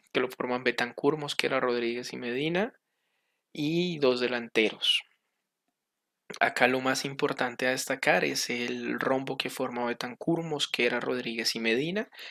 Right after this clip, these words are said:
y vamos a verlo en una acción real de juego, este parado táctico. Este es un ataque que intenta hacer el, el Diriangén, pero acá yo pauso el video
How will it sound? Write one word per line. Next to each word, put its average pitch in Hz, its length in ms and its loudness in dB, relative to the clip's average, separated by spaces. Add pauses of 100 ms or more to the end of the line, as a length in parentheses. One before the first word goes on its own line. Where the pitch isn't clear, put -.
(220)
y 156 160 2
vamos 147 320 2
a - 60 -4
verlo 123 260 -4
en 131 80 -4
una 131 180 -6
acción 123 420 2
real 113 360 2
de - 80 0
juego, 131 480 4 (420)
este - 260 -2
parado - 380 0
táctico. - 640 -4 (560)
Este - 140 -8
es 120 100 -2
un 127 80 -2
ataque 127 720 0 (720)
que 131 100 2
intenta 127 640 2
hacer 123 300 -2
el, 120 320 -4
el 131 140 -6
Diriangén, 123 640 -4
pero 135 180 0
acá 123 160 -2
yo 131 240 -4 (100)
pauso 131 340 2
el 135 60 -4
video 123 500 0